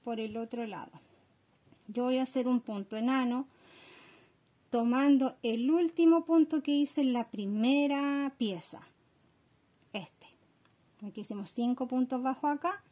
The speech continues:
El número cinco que hice en la primera pieza, aquí es donde yo voy a hincar el crochet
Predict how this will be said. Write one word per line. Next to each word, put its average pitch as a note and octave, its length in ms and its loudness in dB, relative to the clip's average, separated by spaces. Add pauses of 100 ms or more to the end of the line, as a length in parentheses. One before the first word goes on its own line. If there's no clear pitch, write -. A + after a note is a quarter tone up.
(640)
El G3 200 -8
número C4 360 0
cinco D4+ 480 2
que C4+ 100 -2
hice C4+ 220 0
en B3+ 80 2
la A#3+ 100 -2
primera B3+ 460 0
pieza, D4+ 440 0
aquí A#3+ 360 -2
es C4+ 80 -2
donde A3+ 260 -2
yo F#3+ 120 -8
voy F3+ 160 -6
a E3+ 40 -4
hincar B3 500 -4
el C#4 160 -2
crochet E4 480 -4